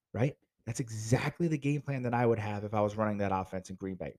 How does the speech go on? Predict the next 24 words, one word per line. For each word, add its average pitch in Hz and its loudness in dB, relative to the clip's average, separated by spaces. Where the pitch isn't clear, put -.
Pound 143 0
the 170 8
ball 135 6
with 131 2
Dillon, 101 0
wear 110 10
that 139 4
defense 127 -2
down, 92 -4
throw 127 8
in 139 6
your 120 4
best 110 2
running 104 4
back 98 0
skill-wise 101 6
in 101 -2
terms 101 -2
of 98 0
athletic 101 0
ability, 98 4
explosion, 101 2
and 92 -6
big 90 -2